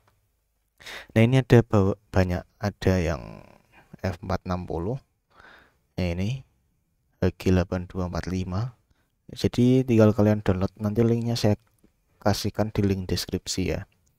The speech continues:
di deskripsi video ini, supaya kalian bisa mendownloadnya. Nah, nah, untuk seri-seri yang lain nanti akan menyusul, saya akan, apa namanya,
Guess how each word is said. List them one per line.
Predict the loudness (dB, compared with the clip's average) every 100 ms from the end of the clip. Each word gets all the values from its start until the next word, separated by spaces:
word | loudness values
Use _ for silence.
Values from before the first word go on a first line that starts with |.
| -20 -10
di | -6
deskripsi | -6 -4 -6 -6 -6 -4 -4 -4
video | -8 -6
ini, | -4 -4 -8 -10 _ -20
supaya | -14 -2 2 4 2 -2
kalian | -2 -2 -2 -4
bisa | -6 -2 0 0 -2
mendownloadnya. | -6 -6 -6 -6 -6 -6 -6 -12 -16 _ _ _ _ _ _ _ -4
Nah, | -4 -8 -14 _ _ _ _ _ _
nah, | -2 -2
untuk | -2 -6 -8 _
seri-seri | 0 2 4 6 6
yang | 4
lain | 2 0
nanti | -2 0
akan | -2 0 -4
menyusul, | -4 -4 -4 -2 -4 -10 -20 -20 _
saya | -2 -2 -2
akan, | -6 -6 -10 -14 -16
apa | -12 -8
namanya, | -8 -6 -6 -6 -8